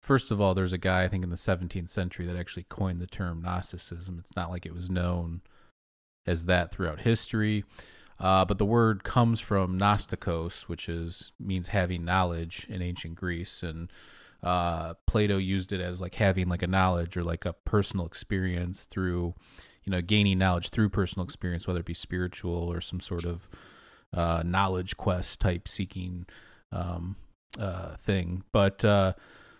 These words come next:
so that's kind of where it comes from. And I think the influence of where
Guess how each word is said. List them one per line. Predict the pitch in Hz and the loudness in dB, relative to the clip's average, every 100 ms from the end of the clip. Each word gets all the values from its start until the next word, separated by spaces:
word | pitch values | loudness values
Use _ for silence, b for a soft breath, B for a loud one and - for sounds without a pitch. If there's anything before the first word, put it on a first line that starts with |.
| b | b
so | - 127 120 110 | 6 10 10 8
that's | 104 131 | 6 4
kind | - 139 | 6 4
of | 123 | 8
where | 113 | 4
it | |
comes | - 131 131 | 6 2 4
from. | 143 135 131 | 6 8 6
And | 117 107 101 101 | 2 2 4 2
I | 107 | 2
think | 139 135 123 | 2 0 2
the | 110 101 98 | 2 2 4
influence | 127 117 - 107 95 95 - - - _ _ _ _ | 2 2 2 2 2 0 -6 -10 -12 _ _ _ _
of | 117 98 | -4 -2
where | 98 107 110 104 95 | 4 6 8 6 4